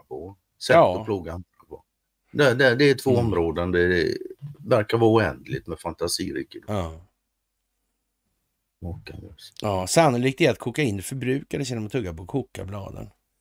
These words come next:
Speaker 2: Ja.
Speaker 1: Det är nog
Speaker 2: Eh,
Speaker 1: troligt.
Speaker 2: men det kunde även utvinnas genom att brygga te på bladen, uppger Gaia Gord-, Giorgiana, en av forskarna bakom studien, i en intervju med den vetenskapliga nyhetsliven,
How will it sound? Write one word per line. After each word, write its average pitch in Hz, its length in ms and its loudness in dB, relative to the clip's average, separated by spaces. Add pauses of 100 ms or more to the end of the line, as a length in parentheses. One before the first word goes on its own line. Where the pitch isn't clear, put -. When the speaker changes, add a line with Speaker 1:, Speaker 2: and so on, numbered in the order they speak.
(360)
Speaker 2:
Ja. 87 260 -2 (100)
Speaker 1:
Det - 160 -4
är 98 40 -2
nog 101 120 -4
Speaker 2:
Eh, 123 60 -4
Speaker 1:
troligt. - 240 -8
Speaker 2:
men 143 280 4
det 139 80 2
kunde 143 340 2
även 117 200 2
utvinnas 143 600 -2
genom 123 220 -6
att 120 80 -6
brygga 113 400 -4
te 131 320 -6
på 127 160 -12
bladen, 90 420 -8 (640)
uppger 120 680 0
Gaia 107 480 0
Gord-, 98 360 -8
Giorgiana, 113 880 -4 (360)
en 113 180 4
av 101 80 0
forskarna 98 480 -4
bakom 120 680 -4
studien, 95 560 -4
i 92 240 -8
en 90 120 -8
intervju 90 560 -10
med 87 100 -10
den 87 100 -10
vetenskapliga - 580 -10
nyhetsliven, 80 1000 -8